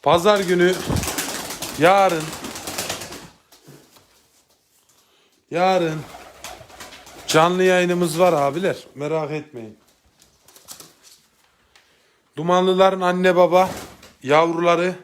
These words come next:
Göklerin anne baba, yavruları. Pazar günü çok star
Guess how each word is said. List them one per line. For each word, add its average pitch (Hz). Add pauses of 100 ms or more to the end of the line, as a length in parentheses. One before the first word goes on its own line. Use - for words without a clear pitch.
(520)
Göklerin 160
anne 170
baba, 170
yavruları. 127 (2250)
Pazar 165
günü 170 (680)
çok 175
star 165